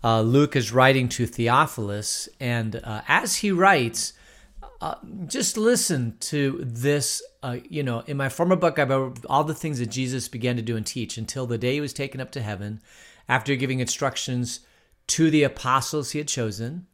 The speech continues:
After suffering, he presented himself to them and gave many convincing proofs that he was alive. He appeared to them over a period of forty days and spoke about the kingdom of God." So this is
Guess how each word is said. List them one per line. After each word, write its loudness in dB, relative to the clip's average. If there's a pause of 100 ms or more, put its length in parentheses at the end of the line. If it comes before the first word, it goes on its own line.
(340)
After -4
suffering, -2
he -4
presented -4
himself -6
to -6
them -2 (380)
and -2
gave 0
many -2
convincing -6
proofs -8
that -10
he -8
was -8
alive. 0
He -8
appeared -2
to -4
them 4
over 0
a 0
period -2
of -4
forty -6
days -2
and -10
spoke -4
about -4
the -10
kingdom -8
of -6
God." -4 (720)
So 8
this 8
is 2